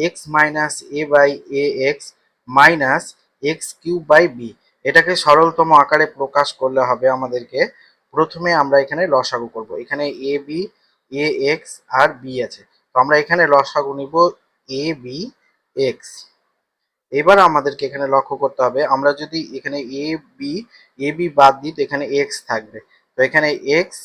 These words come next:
into এক্স স্কয়ার plus এ স্কয়ার এটা থেকে যাবে। এবার প্লাস এখানে, এবার এখানে এ এক্স, এখানে এক্স বাদ দিলে এখানে থাকবে b into x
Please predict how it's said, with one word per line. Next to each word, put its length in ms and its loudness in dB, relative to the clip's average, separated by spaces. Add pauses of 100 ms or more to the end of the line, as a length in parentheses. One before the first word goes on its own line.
(360)
into 380 -6 (1040)
এক্স 180 -10 (200)
স্কয়ার 320 4 (140)
plus 360 6 (800)
এ 20 0 (260)
স্কয়ার 280 -6 (120)
এটা 140 0 (100)
থেকে 260 -6
যাবে। 200 -8 (460)
এবার 140 2 (120)
প্লাস 260 6 (220)
এখানে, 300 -10 (540)
এবার 220 2
এখানে 200 -2 (280)
এ 20 0 (240)
এক্স, 160 -8 (100)
এখানে 200 -4 (140)
এক্স 180 -6 (160)
বাদ 140 6 (100)
দিলে 260 -4
এখানে 220 -6 (120)
থাকবে 260 -2 (180)
b 20 -14 (880)
into 360 -4 (640)
x 20 -20